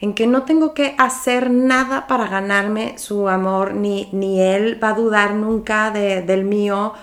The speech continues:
que simplemente estamos siendo nosotros mismos totalmente. Pues, ¿qué te lo dice? El propio cuerpo. Yo creo que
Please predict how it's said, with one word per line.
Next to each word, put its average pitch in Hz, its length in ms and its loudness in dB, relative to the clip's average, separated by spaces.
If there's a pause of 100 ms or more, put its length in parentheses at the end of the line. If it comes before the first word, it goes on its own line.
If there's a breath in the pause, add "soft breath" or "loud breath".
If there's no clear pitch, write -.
(460 loud breath)
que 214 100 -4
simplemente 320 1120 2
estamos 247 880 0
siendo 233 1080 -2 (720)
nosotros 311 800 -4
mismos 285 440 0
totalmente. 254 760 -2
Pues, 220 180 -6
¿qué - 160 -2
te 294 180 -2
lo 320 140 4
dice? 254 460 -2
El 208 100 -2
propio 262 360 -2
cuerpo. 262 640 -2
Yo 208 180 -4
creo 254 180 -4
que 254 300 -2